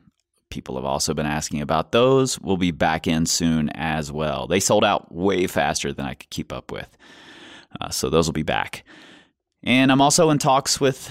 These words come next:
Sport Rock in Virginia about hanging out for a week in mid-April at their locations. Um,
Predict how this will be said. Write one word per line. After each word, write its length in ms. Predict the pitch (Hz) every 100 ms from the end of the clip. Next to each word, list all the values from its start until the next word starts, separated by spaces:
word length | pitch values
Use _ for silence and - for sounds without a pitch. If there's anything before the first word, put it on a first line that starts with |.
| -
Sport 380 | - - 127 156
Rock 340 | 90 65 - - -
in 180 | 85 87
Virginia 520 | 90 85 107 101 82
about 480 | 76 82 80 - -
hanging 380 | - - 104 98
out 460 | 98 98 98 - -
for 240 | - 82
a 40 | 82
week 420 | 98 101 92 95
in 180 | 85 87
mid-April 760 | 90 95 95 104 95 92 92
at 200 | 67 -
their 160 | 90 92
locations. 840 | 104 - 113 - 156 180 - - _ _ _ - 76
Um, 480 | 73 73 76 78